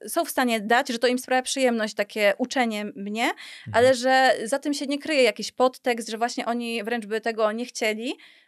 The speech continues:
Speaker 1: E, co nie znaczy, że w ogóle gdzieś tam im to przez głowę nie przemknęło, ale że pewną decyzję, koncepcję podjęli, no i nie doszłoby do tak-, czegoś
Speaker 2: Mhm.
Speaker 1: takiego. Więc żałuję, że takie osoby spotkałam, e,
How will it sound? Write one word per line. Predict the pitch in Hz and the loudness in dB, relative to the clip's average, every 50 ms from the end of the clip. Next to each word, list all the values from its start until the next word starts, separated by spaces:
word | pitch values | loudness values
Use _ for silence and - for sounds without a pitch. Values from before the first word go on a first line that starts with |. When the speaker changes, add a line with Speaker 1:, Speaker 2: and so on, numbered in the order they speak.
| _ _ _ - | _ _ _ -4
Speaker 1:
E, | 220 226 220 220 226 226 - - _ _ - - | -2 0 0 0 -2 -4 -8 -12 _ _ -20 -8
co | - 269 262 | -2 0 0
nie | 262 262 | 2 2
znaczy, | 294 294 294 294 | 0 0 0 0
że | 247 254 240 | 2 2 2
w | 226 | 2
ogóle | 247 262 277 269 240 | 4 4 4 4 4
gdzieś | 214 240 - | 2 -4 -4
tam | - 240 240 240 233 - - | -2 -2 -2 -2 -6 -8 -6
im | - 240 233 | -6 -4 -2
to | - 233 | -2 -4
przez | 226 - 247 240 | -2 -2 -6 -2
głowę | 247 302 277 240 233 | 0 0 2 2 0
nie | 208 196 | -2 -4
przemknęło, | 196 - 202 190 - 190 180 190 | -6 -8 -10 -10 -8 -4 0 2
ale | 202 214 233 | 2 2 2
że | 233 247 | 0 -4
pewną | - - - 269 254 262 254 247 240 247 247 - - - _ _ - | -6 -2 -2 0 2 2 2 2 2 0 -2 -6 -14 -20 _ _ -2
decyzję, | 208 233 233 - 294 262 240 262 247 | 0 0 0 2 -2 2 2 2 2
koncepcję | 262 247 240 - 269 269 - - 233 226 202 - - - _ | 2 0 0 0 0 -2 0 0 2 2 4 2 2 -2 _
podjęli, | - 220 208 233 262 294 262 285 285 269 | -6 -6 -2 0 0 0 2 0 0 0
no | 254 247 240 | 0 -2 -2
i | 247 247 247 247 240 240 - - _ | -2 -2 -2 -2 -4 -6 -8 -12 _
nie | - - - 226 233 240 262 269 | -20 -16 -10 -8 -2 0 0 2
doszłoby | 277 269 254 - 226 233 196 190 | 2 0 0 0 -4 -6 -4 -6
do | - 180 | -6 -8
tak-, | - 175 - | -10 -10 -10
czegoś | 110 107 214 202 202 | -8 -6 -6 -6 -4
Speaker 2:
Mhm. | 107 | -4
Speaker 1:
takiego. | 196 190 - 185 175 180 - - - - - - - - - - | -6 -6 -6 -8 -6 -4 -4 -6 -6 -8 -14 -18 -18 -18 -8 -2
Więc | 233 254 240 | -2 0 2
żałuję, | 254 254 269 277 302 311 294 | 2 4 4 4 4 2 0
że | 269 269 | 0 0
takie | 285 285 285 254 | -4 -2 0 0
osoby | 254 254 277 247 262 | 0 0 -2 -4 -6
spotkałam, | - - 262 - - 262 247 247 247 240 240 240 - | -4 -4 -6 -2 0 2 2 4 4 2 0 -2 -2
e, | - 220 226 226 226 226 226 233 | -2 0 0 0 0 -2 -2 -4